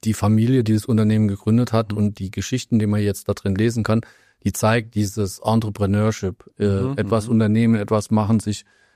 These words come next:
Speaker 1: der Welt, dem Markt anpassen,
Speaker 2: Mhm.
Speaker 1: Dinge erschließen.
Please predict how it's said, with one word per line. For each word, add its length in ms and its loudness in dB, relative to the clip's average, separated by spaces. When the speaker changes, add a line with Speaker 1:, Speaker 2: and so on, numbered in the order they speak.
Speaker 1:
der 160 0
Welt, 260 0
dem 120 2
Markt 280 2
anpassen, 600 0
Speaker 2:
Mhm. 420 -10
Speaker 1:
Dinge 160 2
erschließen. 760 0